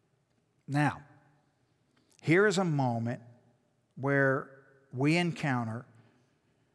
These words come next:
a story about what happens when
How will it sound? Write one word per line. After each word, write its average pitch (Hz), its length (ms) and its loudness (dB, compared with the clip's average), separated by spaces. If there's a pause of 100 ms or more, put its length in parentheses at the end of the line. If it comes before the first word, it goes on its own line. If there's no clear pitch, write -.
(220)
a 131 80 -4
story 170 440 2
about 139 280 2
what 147 280 2
happens 170 760 -2
when 131 560 0